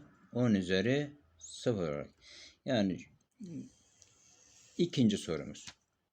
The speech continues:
İki üssü bir bölü iki. Üstü bir bölü iki olarak gördüğümüzde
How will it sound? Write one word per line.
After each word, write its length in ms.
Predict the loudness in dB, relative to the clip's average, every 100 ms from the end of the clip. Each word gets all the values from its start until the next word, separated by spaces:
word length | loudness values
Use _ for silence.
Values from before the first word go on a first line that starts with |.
| _ _ _ _ _ _ _ _ _
İki 240 | 0 2 2
üssü 440 | 2 2 0 4
bir 200 | 4 6
bölü 200 | 4 4
iki. 360 | 0 -6 -8 -10 _ _ -20 0
Üstü 560 | 2 2 0 4 4 6
bir 200 | 6 6
bölü 200 | 6 4
iki 200 | 2 4
olarak 440 | 4 4 0 0
gördüğümüzde 1000 | 4 6 6 4 0 -2 -4 -2 -2 -2